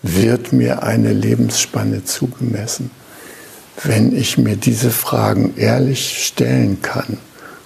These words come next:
und bereit bin, darauf auch eine ehrliche Antwort zu finden, dann kann das dazu beitragen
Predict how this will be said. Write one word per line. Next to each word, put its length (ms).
und 200
bereit 600
bin, 260
darauf 460
auch 280
eine 220
ehrliche 580
Antwort 520
zu 160
finden, 600
dann 240
kann 360
das 320
dazu 380
beitragen 1000